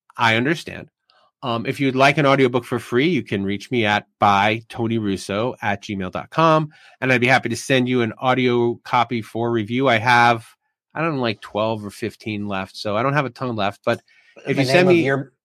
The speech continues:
Speaker 2: and the name of your book is?
Speaker 1: Oh, and the name of my book is Dragged into the Light,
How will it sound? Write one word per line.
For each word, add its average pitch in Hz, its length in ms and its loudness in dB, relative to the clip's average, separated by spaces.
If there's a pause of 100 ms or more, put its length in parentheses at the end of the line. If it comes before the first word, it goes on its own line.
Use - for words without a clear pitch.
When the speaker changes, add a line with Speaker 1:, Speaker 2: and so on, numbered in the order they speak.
(120)
Speaker 2:
and 120 100 -8
the 117 40 -4
name 117 200 -4
of 101 120 -6
your 143 160 -2
book 113 300 -6
is? 107 360 -10
Speaker 1:
Oh, 131 180 6
and 120 120 2
the 123 60 4
name 120 140 4
of 131 60 0
my 147 100 4
book 175 280 2
is 127 200 0
Dragged 123 420 2
into 127 280 -6
the 165 100 -2
Light, 85 300 -6